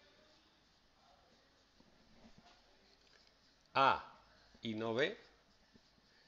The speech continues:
que es la probabilidad de A menos la probabilidad de intersección, es decir, todo esto menos este caso, y sería simétrica B y no A.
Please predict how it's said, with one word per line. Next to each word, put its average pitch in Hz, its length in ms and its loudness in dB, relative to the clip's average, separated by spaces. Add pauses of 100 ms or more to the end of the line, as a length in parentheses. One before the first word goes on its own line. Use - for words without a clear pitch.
(340)
que 127 100 2
es 127 60 2
la 104 180 2
probabilidad 98 600 -2
de 110 140 2
A 123 240 4
menos 101 260 -8
la 92 160 -4
probabilidad 92 360 -4
de 95 60 -4
intersección, 127 760 -8 (1800)
es 98 80 -10
decir, 95 320 -12 (140)
todo 110 320 -2
esto 101 300 -8
menos 90 220 -10
este 87 240 -12
caso, - 360 -4 (2500)
y 113 80 -4
sería 104 440 0 (480)
simétrica 101 680 -2
B 101 240 0
y 107 80 -8
no 101 200 -4
A. 127 100 -6